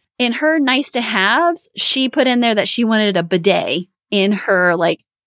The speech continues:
physician office toilet room area, her bathroom, <laughs> her toilet room, <laughs> in her bathroom. And so I shit you not, though, she got a bidet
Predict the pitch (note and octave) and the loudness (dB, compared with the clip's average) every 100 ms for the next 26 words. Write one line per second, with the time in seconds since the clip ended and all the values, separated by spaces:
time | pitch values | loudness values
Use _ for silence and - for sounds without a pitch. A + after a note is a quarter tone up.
0 | - G3 F#3 E3+ F#3+ E3 D3+ D#3 D#3 D#3+ | -2 0 0 0 -2 0 0 0 -2 -6
1 | - - _ _ G3+ E3 D3+ - _ F#3 | -10 -18 _ _ -2 -2 -4 -8 _ -6
2 | D#3+ D3+ - - C#3+ - - - F3+ D3+ | -4 -4 -8 -10 -8 -10 -14 -8 -6 -6
3 | - - G#3 - _ _ - A4+ - D4+ | -6 -12 -14 -20 _ _ -4 -4 0 0
4 | B3 A3+ E3+ F#3+ G3 D#5 - E5+ - - | 0 -4 -10 -16 -6 -4 -2 -4 -4 -2
5 | A4+ - - - - A#4+ G4+ A#4+ G#4 F#4+ | -4 -6 -14 -10 -2 0 2 0 2 0
6 | F4+ F4+ A#3 F#3 G#3 - - _ _ D4+ | 0 -4 -8 -8 -14 -20 -20 _ _ -4
7 | D4+ D#4+ D4 C#4 C#4 C4+ - _ _ _ | -2 -2 0 0 0 -4 -8 _ _ _
8 | C4 E4+ F#4+ - F#4 D4 F#4+ G#4 B3 A#3 | -2 -2 -4 -2 0 0 0 -2 -4 -4
9 | - D#4+ C4+ C4+ A#3+ A3+ C4 A#3 C#3+ A#2+ | -4 -2 0 0 -2 -2 0 0 -4 -12